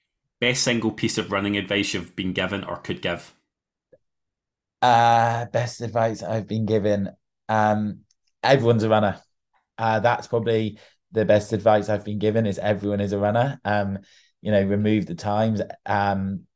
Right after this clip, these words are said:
Speaker 2: I, like, the favourite advice I got on top of that was everyone's a runner, and if you run, say, London Marathon and Mo Farah's running it, you have the same medal as Mo Farah. You can't go and play football against Messi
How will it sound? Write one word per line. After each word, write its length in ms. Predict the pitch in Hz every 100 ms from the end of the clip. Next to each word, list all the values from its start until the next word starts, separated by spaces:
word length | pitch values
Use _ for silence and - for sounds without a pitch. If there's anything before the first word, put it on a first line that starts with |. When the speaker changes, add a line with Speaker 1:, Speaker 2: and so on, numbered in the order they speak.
| _
Speaker 2:
I, 180 | 107 110 - - -
like, 400 | 107 104 - - _
the 220 | - 107 98
favourite 600 | - 120 120 113 98 98
advice 400 | 101 104 95 98
I 120 | 98
got 220 | 95 101
on 160 | - 95
top 220 | - 92
of 80 | 92
that 160 | 90 85
was 120 | 87
everyone's 380 | - 110 90 101
a 80 | 98
runner, 420 | 98 98 90 90
and 120 | - 101
if 240 | 101 -
you 200 | 101 101
run, 280 | 101 101 92
say, 220 | - 101
London 340 | 101 101 95
Marathon 520 | 185 98 90 - 85 92
and 200 | 92 98
Mo 160 | 92
Farah's 440 | 90 98 92 92 90
running 280 | 95 90
it, 200 | 87 90 - _ - _
you 220 | - 98 95
have 320 | 98 98 -
the 80 | 82
same 420 | - 92 92 90
medal 300 | 90 98 101
as 140 | 85
Mo 160 | 95 92
Farah. 460 | - 85 95 120 - _ - _
You 160 | 95 101
can't 340 | 110 110 98
go 140 | 101 104
and 140 | 98
play 320 | - 95 95
football 600 | 90 - 107 - 92 92 90
against 540 | 87 92 90 - -
Messi 600 | 92 95 - 101 92 92